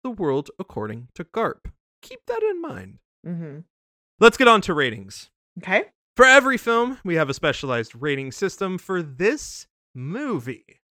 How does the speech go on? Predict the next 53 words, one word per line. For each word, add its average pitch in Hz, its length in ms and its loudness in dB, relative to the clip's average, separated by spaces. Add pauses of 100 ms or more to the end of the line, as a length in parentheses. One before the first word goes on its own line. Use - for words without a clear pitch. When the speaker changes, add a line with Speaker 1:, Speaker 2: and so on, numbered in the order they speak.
(160)
Speaker 2:
Ooh. 185 360 -14 (320)
Speaker 1:
Huh. 120 260 -4 (300)
Speaker 2:
Don't 202 300 -12 (100)
know. 165 800 -10 (480)
Speaker 1:
It 185 100 -6
feels - 320 -2
like 247 140 -8
there 202 120 -2
were 185 120 2
some 180 220 -4
specific - 580 -6
things, 220 260 -4
but 143 140 -8
I 151 60 0
don't 185 240 -4
remember 180 420 -6
them 104 180 -16
now. 104 220 -20 (320)
Speaker 2:
I 180 100 -12 (240)
agreed. 160 380 -10
I, 147 100 -8 (160)
I'm 151 160 -12
not, 143 220 -14 (100)
I'm 147 320 -10
at 156 100 -4
a 151 80 -4
loss. 139 640 -4 (260)
Speaker 1:
Oh, - 140 -20
God. 110 360 -14 (200)
Oh, 151 160 -8
bother. 113 540 -8 (280)
Speaker 2:
Oh, 330 280 -6
Speaker 1:
Oh, 180 280 10
you 165 160 0
know 233 140 6
Speaker 2:
bother. 196 40 2
Speaker 1:
what? 233 220 4 (280)
The 165 80 -4
pairs 180 340 2
of 156 100 0
shoes 135 420 2
that 127 160 -6
the 135 80 -2
guy's 127 400 0
leaving 123 320 -2
out 117 180 -2
to 127 100 -12
get 120 160 -10
shined 123 380 -6
in 113 80 -6
the 107 80 -8
hotel 120 360 -8
room. 113 260 -12